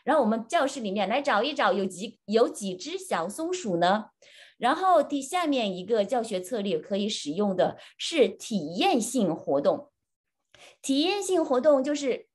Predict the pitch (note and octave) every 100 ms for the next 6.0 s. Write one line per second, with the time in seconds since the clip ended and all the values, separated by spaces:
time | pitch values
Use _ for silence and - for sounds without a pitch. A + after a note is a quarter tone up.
0 | _ _ _ - A#3 A#3 A3 G#3+ - -
1 | F#4 F4 A3+ F#3+ - C#4 A3+ A3+ G3 F#3+
2 | F3+ F3+ C#4 A#3+ G#3+ G3+ A#3+ G#3 F#3 D#3+
3 | F3+ F#3 F3+ D#3+ D#3 E3 F#3 A#3 G#3+ F3+
4 | D#3 C3+ - - - A#3 D4 G4 B3 G#3+
5 | C#4+ C#4 C4 - F#3 D3 D#3 - E4